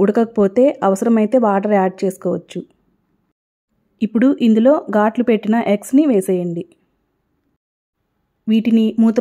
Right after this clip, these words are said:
పెట్టి ఒక టూ మినిట్స్ ఉడికించుకోవాలి. ఈ ఎగ్స్కి కూడా గ్రేవీ అంతా పట్టేస్తుంది, అలాగే గ్రేవీ కూడా చిక్కబడుతుంది.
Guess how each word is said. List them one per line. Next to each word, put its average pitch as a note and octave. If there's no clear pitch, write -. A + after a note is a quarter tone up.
పెట్టి G#3+
ఒక G3
టూ A3
మినిట్స్ G#3+
ఉడికించుకోవాలి. G3+
ఈ G#3
ఎగ్స్కి G3+
కూడా G#3+
గ్రేవీ G#3
అంతా G3+
పట్టేస్తుంది, F#3+
అలాగే G3
గ్రేవీ G3+
కూడా G#3
చిక్కబడుతుంది. F#3+